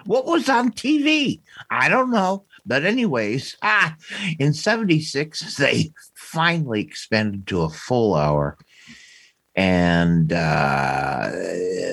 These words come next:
they, oh,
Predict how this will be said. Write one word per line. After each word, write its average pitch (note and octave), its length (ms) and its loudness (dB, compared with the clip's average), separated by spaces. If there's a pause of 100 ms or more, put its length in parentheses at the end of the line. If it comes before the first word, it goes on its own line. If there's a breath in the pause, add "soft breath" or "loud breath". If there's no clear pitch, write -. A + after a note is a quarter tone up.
(720)
they, F2+ 580 6 (960)
oh, G2+ 320 -2